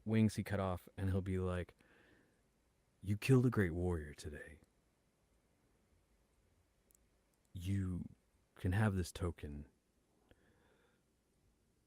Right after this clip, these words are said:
to remember this great victory. And then,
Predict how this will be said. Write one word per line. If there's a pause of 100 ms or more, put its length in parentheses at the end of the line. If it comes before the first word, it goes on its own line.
(440)
to
remember
this (180)
great
victory. (1400)
And
then,